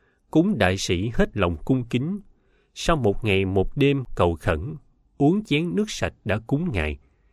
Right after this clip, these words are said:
rồi phát tấm lòng rất sâu dày, phải kiêng chớ ăn năm chất cây, ngũ giới phải giữ cho tinh tế, và nội trong vòng hai mươi mốt ngày, dốc lòng niệm danh hiệu đại sĩ, mộng liền thấy những hóa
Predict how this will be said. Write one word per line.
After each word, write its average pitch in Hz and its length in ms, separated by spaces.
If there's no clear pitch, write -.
rồi 107 200
phát 190 360
tấm 170 200
lòng 95 320
rất 180 180
sâu 143 280
dày, 78 280
phải 139 220
kiêng 156 360
chớ 147 300
ăn 139 380
năm 123 240
chất - 260
cây, 117 300
ngũ 117 260
giới 160 300
phải 120 200
giữ 98 360
cho 117 200
tinh 110 160
tế, 117 240
và 117 120
nội 101 320
trong 135 240
vòng 87 280
hai 139 120
mươi 135 100
mốt 170 220
ngày, 78 240
dốc 208 240
lòng 98 280
niệm 90 320
danh 127 180
hiệu 90 300
đại 82 200
sĩ, 98 360
mộng 117 280
liền 107 260
thấy 165 360
những 104 260
hóa 151 260